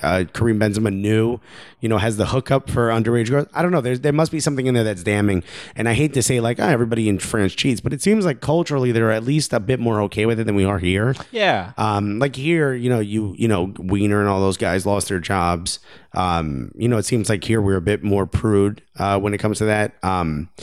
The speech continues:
Speaker 1: or Puritan, if you will. I, I always
Speaker 2: Espe-
Speaker 1: assumed France was very open about it. So, I mean, it's very frustrating.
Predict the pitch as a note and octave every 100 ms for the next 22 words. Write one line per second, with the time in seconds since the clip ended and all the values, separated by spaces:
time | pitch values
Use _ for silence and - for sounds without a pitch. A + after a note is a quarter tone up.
0 | - - G#2+ - G#2+ G#2+ G#2 G#2+ A#2+ -
1 | A2+ A2+ A2 - G2 G2 - - - D#3+
2 | G#3 D3+ D#3 F#3 D#3+ B2+ D3+ C3 C3+ A#2+
3 | A#2+ A#2+ G#2+ A#2 A2 A2 A2 A#2+ - -
4 | - - C3 D#3+ C#3 C3+ C#3+ F#3+ - D3+
5 | - A#2